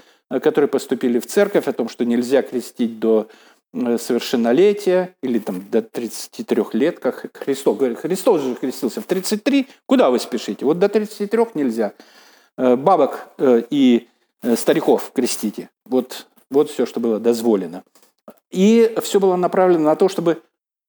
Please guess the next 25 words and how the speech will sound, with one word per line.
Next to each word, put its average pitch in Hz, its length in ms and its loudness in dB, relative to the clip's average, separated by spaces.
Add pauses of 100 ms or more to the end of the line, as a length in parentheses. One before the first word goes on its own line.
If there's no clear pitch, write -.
(100)
уничтожить 190 680 2
церковь, 101 360 -4
загасить. 135 520 0 (600)
И 226 280 4
сам 302 380 2
Хрущев 185 440 2
пообещал, 139 460 0
что - 180 -4
в - 140 -14
тысяча 240 340 0
девятьсот, 135 480 -2 (100)
к 170 240 2 (140)
тысяча - 380 -2
девятьсот 127 420 0
восьмидесятому 117 600 -4
году 208 300 0 (480)
он 214 360 2
покажет 175 720 2
последнего 143 520 2
попа, 131 520 0 (180)
где 127 260 0
Хрущев 175 680 0 (360)
и 123 60 -6
сколько - 380 -2
попов. - 360 -4